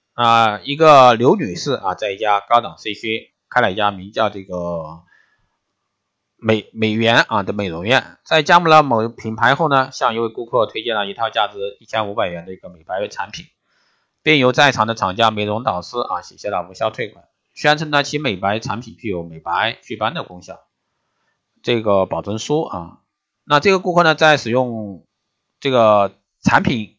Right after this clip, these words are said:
品牌一个月后呢，发现皮肤肤色没有想象的那样白净，脸上的色斑呢，也没有明显的淡化。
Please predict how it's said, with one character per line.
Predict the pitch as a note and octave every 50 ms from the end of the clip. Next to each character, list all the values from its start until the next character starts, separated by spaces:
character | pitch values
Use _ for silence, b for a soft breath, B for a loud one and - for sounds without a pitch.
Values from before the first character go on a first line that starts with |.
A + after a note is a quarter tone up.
| _ _
品 | - - G#2 G2+
牌 | G#2+ A2 A2+
一 | A#2+ A#2+ C3+
个 | D#3 D3+
月 | D3 D3 C#3
后 | C3+ - C3
呢， | B2 B2 A#2 A#2 - _ _ _ _ _ _ _ _ _ _
发 | C#3 C3+ C3
现 | C#3 C3 A#2+
皮 | - A#2+ A#2
肤 | B2+ B2 B2
肤 | - D3
色 | C3+ - C#3
没 | A#2 G#2 A2
有 | A2+ G#2 F#2 E2+ E2 D#2+ D#2+
想 | - - F2+ F2
象 | G#2 B2
的 | B2
那 | A#2 A#2
样 | A2 G#2+ G2+
白 | F#2 - D#2 -
净， | - C#3 A#2 G2+ _ _ _ _ _ _
脸 | - C#3 D#3
上 | F3
的 | F3 E3
色 | D#3+ F#3+
斑 | E3+ E3 D#3 D3+
呢， | D3 C#3+
也 | B2+ A2
没 | G#2 G2+
有 | A2+ A#2
明 | G#2+ G2+ G#2+ A2+
显 | A2 A2+
的 | G#2 G2+
淡 | - A2+ A2
化。 | G#2+ - A#2+ G2 - _